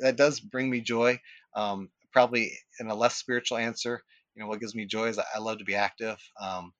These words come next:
you know, like I said, I play in a basketball league. Um, all my kids play sports. I'm so blessed by that. Um, just an extra bonus that God gave me. And I coach my son's basketball on his A A U team, and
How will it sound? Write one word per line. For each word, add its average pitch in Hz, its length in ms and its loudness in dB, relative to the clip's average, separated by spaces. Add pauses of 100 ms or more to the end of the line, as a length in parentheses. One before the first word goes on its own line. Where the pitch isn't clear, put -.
(400)
you 95 60 -14
know, 92 280 -8
like 104 160 -10
I - 20 -18
said, 101 200 -2
I 95 60 -2
play 101 200 -4
in 98 60 -4
a 92 40 -10
basketball 95 560 -4
league. 98 300 -8 (360)
Um, 90 240 -6
all 110 160 0
my 110 120 0
kids 104 260 -4
play 107 160 -6
sports. - 440 -8
I'm 98 100 -12
so - 200 -4
blessed 101 300 -6
by 101 140 0
that. 101 280 0 (140)
Um, 98 100 -14
just - 220 -12
an 101 40 -4
extra 95 220 -4
bonus 98 320 -4
that - 100 -12
God 101 200 -6
gave 101 200 -10
me. 98 220 -16 (360)
And 90 100 -20 (160)
I 87 60 -14
coach - 440 -6 (360)
my 92 60 -8
son's 101 360 -4
basketball 101 640 -2
on 95 60 -6
his 92 100 -8
A 101 160 0
A 95 40 -2
U 101 220 -6
team, 101 400 -8
and 80 160 -14